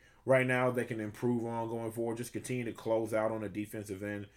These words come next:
as you do on the offensive end. But they definitely closed out and won the game. And it was thanks to Trae Young just toying with the Wizards defense,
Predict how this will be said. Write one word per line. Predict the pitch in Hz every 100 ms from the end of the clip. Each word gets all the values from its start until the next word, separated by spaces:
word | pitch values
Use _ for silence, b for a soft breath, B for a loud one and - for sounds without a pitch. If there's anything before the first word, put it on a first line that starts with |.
| b b b
as | 110 117 120 104
you | 110
do | 104 110 107
on | 107
the | 107
offensive | 107 107 107 98 101
end. | 107 101
But | 92
they | 113
definitely | 123 160 156 131
closed | 143 135 117 131
out | 123 120
and | 107 104
won | 110 120 101
the |
game. | 90 113 117 110 101 95 b b b
And | 107
it |
was | 113 107
thanks | - 123 127 -
to | - 107 92 -
Trae | - 127
Young | 120 117 104
just | 110 - -
toying | - 120 120 113 107
with | 101
the |
Wizards | 101 104 95 87
defense, | 107 104 90 101 98 92